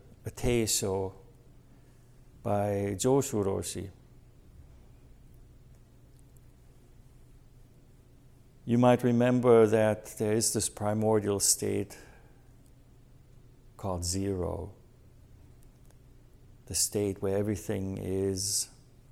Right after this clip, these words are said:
together, where nothing is left out. It's the state of the universe before it exists, a state that has no volume, it has no time associated with it,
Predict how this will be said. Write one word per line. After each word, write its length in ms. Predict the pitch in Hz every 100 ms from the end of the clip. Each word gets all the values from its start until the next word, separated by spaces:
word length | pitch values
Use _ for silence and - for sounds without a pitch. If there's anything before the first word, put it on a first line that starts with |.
| -
together, 540 | - 95 98 98 87 87 - - - - - - -
where 160 | 98 95
nothing 400 | 104 104 117 104
is 160 | 101
left 300 | 98 98 -
out. 340 | 98 92 95 98
It's 240 | 95 -
the 100 | 104
state 400 | - - 104 104
of 180 | 101 -
the 100 | 101
universe 520 | 98 95 92 95 95
before 480 | - 95 - 123 113
it 120 | 95
exists, 600 | 95 98 90 - - - - - - - - - -
a 80 | 113
state 640 | - - 113 110 107 - -
that 160 | 98
has 480 | 87 107 101 104 -
no 680 | 104 104 104 104 101 104 95 - - - - - - - - - - - - - - - - -
volume, 680 | 92 101 113 113 98 90 90
it 120 | 90
has 400 | - 98 95 95
no 580 | 98 101 104 101 101 101 -
time 540 | 117 120 117 107 90 - - - - - - - - -
associated 840 | - - 101 98 - 98 92 95
with 200 | 101 98
it, 120 | 98